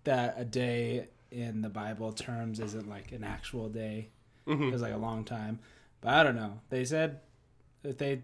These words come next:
Speaker 1: like, had Adam and Eve, and then dinosaurs weren't talked about, but we found dinosaurs.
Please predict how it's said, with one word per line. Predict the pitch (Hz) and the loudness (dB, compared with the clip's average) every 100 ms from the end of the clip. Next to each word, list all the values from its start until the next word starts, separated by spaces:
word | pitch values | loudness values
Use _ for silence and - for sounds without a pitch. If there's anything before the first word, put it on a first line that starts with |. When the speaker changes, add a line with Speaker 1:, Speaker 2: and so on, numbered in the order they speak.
| - | -4
Speaker 1:
like, | 139 120 | -2 0
had | 123 160 | 2 6
Adam | 170 165 156 | 8 8 6
and | 156 | 6
Eve, | 156 160 151 - | 6 4 2 -2
and | 120 123 | 0 2
then | 117 | 2
dinosaurs | 113 120 120 120 120 113 | 2 2 2 2 2 0
weren't | 120 110 117 113 - - - - - _ - _ - | 0 -2 -2 -6 -14 -20 -20 -20 -20 _ -20 _ -8
talked | 117 117 110 | -6 -6 -6
about, | 104 104 | -6 -6
but | 110 | -4
we | 107 | -4
found | 110 120 110 | -4 -4 -4
dinosaurs. | 110 147 127 - - - | -4 -6 -8 -10 -16 -16